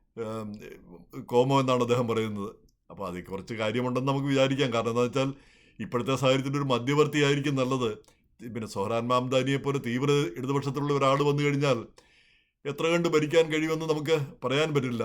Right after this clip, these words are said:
പക്ഷേ ഈ, ഈ റെന്റ് കൺട്രോൾഡ് ആയിട്ടുള്ള building-ുകളിൽ റെ-, വാടക വർദ്ധിക്കി-,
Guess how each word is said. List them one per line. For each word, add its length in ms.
പക്ഷേ 260
ഈ, 120
ഈ 140
റെന്റ് 320
കൺട്രോൾഡ് 520
ആയിട്ടുള്ള 300
building-ുകളിൽ 540
റെ-, 220
വാടക 280
വർദ്ധിക്കി-, 500